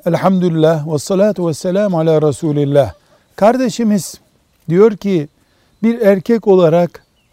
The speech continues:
göğsümdeki kıllardan çok rahatsız oluyorum. Göğsümdeki kılları bir sistemle aldırsam günaha girmiş olur muyum?" Kardeşimize cevap olarak diyoruz ki,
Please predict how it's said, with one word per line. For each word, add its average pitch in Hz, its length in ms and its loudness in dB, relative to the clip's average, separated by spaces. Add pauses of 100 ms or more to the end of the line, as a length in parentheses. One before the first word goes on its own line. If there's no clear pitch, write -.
göğsümdeki 185 880 0
kıllardan 147 760 2
çok 202 280 0
rahatsız 120 440 -2
oluyorum. 95 420 -10 (680)
Göğsümdeki 214 760 -2
kılları 180 680 0 (640)
bir 220 120 0
sistemle 180 1000 -2 (500)
aldırsam 170 720 2 (160)
günaha 156 600 0
girmiş 147 540 -4
olur 135 280 2
muyum?" 104 340 -6 (1000)
Kardeşimize 226 760 -2
cevap 170 340 6
olarak 156 520 0
diyoruz 196 400 -4
ki, 131 280 -2